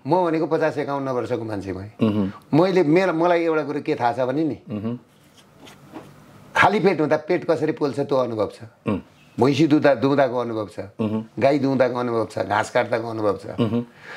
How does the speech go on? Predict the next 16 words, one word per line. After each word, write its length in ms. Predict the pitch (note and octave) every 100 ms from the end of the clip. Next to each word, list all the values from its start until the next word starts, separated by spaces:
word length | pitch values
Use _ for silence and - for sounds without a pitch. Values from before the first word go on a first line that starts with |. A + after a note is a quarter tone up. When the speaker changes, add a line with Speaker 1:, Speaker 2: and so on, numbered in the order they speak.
| - -
Speaker 1:
त्यो 80 | E3+
फुटपाथको 520 | F3 D3 G3 F3 D#3+
व्यापारीहरूले 580 | E3+ F3 E3 E3 C#3 C#3+
साग 260 | E3+ E3+
बेच्न 380 | C#3+ D#3+ C#3 D#3
नपाएर 300 | D3 D3+ C#3+
के 220 | - G#3
भएको 200 | F3+ C3+
छ 80 | C#3+
तिनीहरूको 320 | C#3 C3+ B2
हालत 340 | G#2+ G#2 B2 B2
मलाई 220 | B2+ B2
थाहा 180 | A#2+ G2
छ। 120 | -
Speaker 2:
मह्म। 360 | G#2 A2 G#2+ A2
Speaker 1:
होइन? 420 | - - B2+